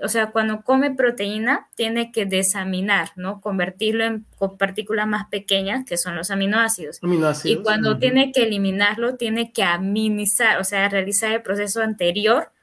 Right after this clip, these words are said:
Speaker 1: para
Speaker 2: Anterior.
Speaker 1: volverlo en componentes más complejos y eliminarlo en orina, en urea,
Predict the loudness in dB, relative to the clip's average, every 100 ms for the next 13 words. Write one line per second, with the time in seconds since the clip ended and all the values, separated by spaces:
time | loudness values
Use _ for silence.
0 | _ -6 0 2 4 4 4 0 0 -6
1 | -4 0 2 0 0 0 0 0 -2 -4
2 | -2 -2 0 0 0 2 0 0 0 0
3 | 0 -2 -2 -2 0 2 4 4 4 2
4 | 2 4 4 4 2 2